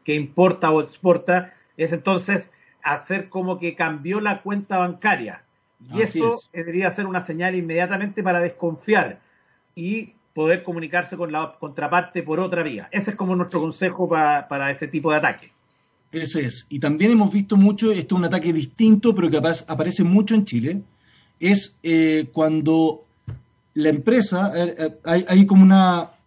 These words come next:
Speaker 2: las facturas en Chile tienen mérito ejecutivo. Esto significa que una vez que una factura es aceptada por, por el cliente, está obligado a pagarla por ley. Ya es casi un cheque.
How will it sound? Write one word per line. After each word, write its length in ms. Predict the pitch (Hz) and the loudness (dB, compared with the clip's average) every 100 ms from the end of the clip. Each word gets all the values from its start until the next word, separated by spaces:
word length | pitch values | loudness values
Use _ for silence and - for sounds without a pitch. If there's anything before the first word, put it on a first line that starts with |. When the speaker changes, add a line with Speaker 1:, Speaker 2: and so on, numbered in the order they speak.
| - | -4
Speaker 2:
las 180 | 160 | -4
facturas 400 | 143 180 - 247 233 | -4 -4 -2 2 2
en 80 | |
Chile 180 | 202 233 | 2 2
tienen 220 | 226 208 | 2 4
mérito 260 | 196 208 202 | 6 4 2
ejecutivo. 640 | 196 147 143 180 143 104 - _ _ _ - | -2 -2 -2 2 0 -2 -8 _ _ _ -4
Esto 160 | - | 0
significa 380 | 180 180 185 202 | 2 4 6 4
que 60 | 175 | 6
una 100 | 185 | 4
vez 80 | 202 | 6
que 80 | 202 | 8
una 120 | 196 | 6
factura 380 | 190 - 202 202 | 6 0 4 4
es 120 | 196 | 2
aceptada 560 | 151 160 - 175 196 202 | 0 -2 0 4 4 4
por, 300 | 196 185 - | 2 0 -4
por 120 | 160 | -4
el 80 | 160 | -4
cliente, 560 | 170 170 196 196 247 254 _ _ _ | 0 4 4 4 -2 -6 _ _ _
está 300 | 147 135 208 | -6 -2 2
obligado 380 | 208 190 180 208 | 4 4 4 4
a 40 | 202 | 2
pagarla 380 | 180 180 147 | 2 0 0
por 120 | 123 135 | -2 -2
ley. 340 | 160 139 101 - _ _ _ _ _ - | -2 -2 -6 -14 _ _ _ _ _ -16
Ya 160 | 139 | -12
es 100 | 156 | -10
casi 280 | 127 214 208 | -6 -4 0
un 120 | 214 196 | 2 2
cheque. 340 | 190 120 101 | -2 -4 -12